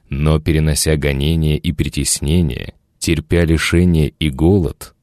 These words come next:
он не будет оставлен на погибель. Бог не пройдет мимо ни одного своего дитяти,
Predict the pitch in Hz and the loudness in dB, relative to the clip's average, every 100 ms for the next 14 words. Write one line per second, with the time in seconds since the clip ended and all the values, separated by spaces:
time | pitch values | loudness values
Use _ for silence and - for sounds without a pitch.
0 | _ _ 101 107 104 87 85 92 95 - | _ _ 2 4 4 2 0 0 -2 -2
1 | 78 - - 76 67 65 67 65 65 _ | -6 -4 -4 -4 -4 -4 -6 -8 -14 _
2 | _ 71 71 - 71 64 65 - - - | _ -4 -4 -2 -4 -4 -8 -8 -14 -16
3 | _ _ _ _ _ _ _ - - - | _ _ _ _ _ _ _ -20 -20 -20
4 | _ 76 85 101 98 110 104 104 104 87 | _ -2 0 0 2 0 2 0 2 2
5 | 101 - 90 90 92 90 87 82 85 90 | 2 2 2 4 4 4 2 2 2 2
6 | 73 78 71 71 76 - 65 65 62 64 | 2 0 0 0 -2 -2 -2 -2 -4 -4
7 | 67 - 78 76 - 67 | -6 -4 -2 -2 -6 -10